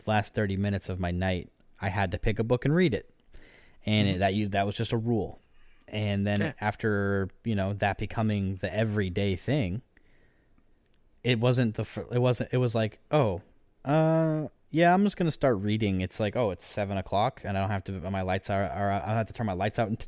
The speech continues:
Speaker 1: three hours. I'm just gonna start reading 'cause this book is really good," and then read for
Speaker 2: Yeah.
Speaker 1: three hours, and then brush my teeth and go to bed.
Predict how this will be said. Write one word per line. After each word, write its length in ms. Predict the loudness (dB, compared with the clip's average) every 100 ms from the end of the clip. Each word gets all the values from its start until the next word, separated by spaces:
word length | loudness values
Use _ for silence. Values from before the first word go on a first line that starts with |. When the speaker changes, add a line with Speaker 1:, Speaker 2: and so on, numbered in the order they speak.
| -4
Speaker 1:
three 160 | 2 4
hours. 480 | 4 2 0 -2 -4
I'm 80 | -2
just 120 | 0
gonna 80 | -2
start 200 | -2 2
reading 220 | 4 4
'cause 120 | 2
this 80 | -2
book 220 | 0 -2 0
is 80 |
really 160 | -4 -2
good," 260 | 0 0 -2 -12 -8
and 140 | -2 2
then 160 | 2
read 240 | 2 2 2
for 80 | 0
Speaker 2:
Yeah. 80 |
Speaker 1:
three 160 | 0 0
hours, 440 | 0 0 -4 -10 -8
and 100 | -4
then 140 | 0 0
brush 180 | 0 -2
my 60 |
teeth 160 | -4 -4
and 100 | -2
go 80 | -4
to 60 |
bed. 260 | -2 -2 -2